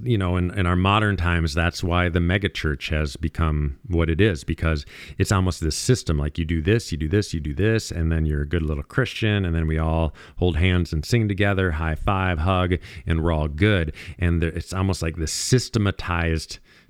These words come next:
type of programmatic thinking surrounding faith.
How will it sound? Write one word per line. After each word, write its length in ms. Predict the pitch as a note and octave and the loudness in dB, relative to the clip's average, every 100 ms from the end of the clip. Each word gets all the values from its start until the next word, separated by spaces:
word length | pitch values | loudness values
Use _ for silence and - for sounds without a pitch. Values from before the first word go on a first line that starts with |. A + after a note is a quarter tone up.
| - | -4
type 300 | F#2 E2+ E2 | 0 0 0
of 200 | D2+ - _ _ - - - - - - - - | -2 -4 _ _ -20 -20 -20 -20 -20 -20 -10 -6
programmatic 840 | - G#2 F#2+ F#2+ F2 F2 F2 - | 0 0 2 0 2 2 0 0
thinking 600 | - G2+ F#2 F2 D2+ D2 | 2 2 2 0 0 -2
surrounding 720 | - F2+ E2+ D#2+ D#2 D2 C#2 | -2 0 2 2 0 0 -2
faith. 460 | - F#2 D2+ - | -4 -4 -4 -6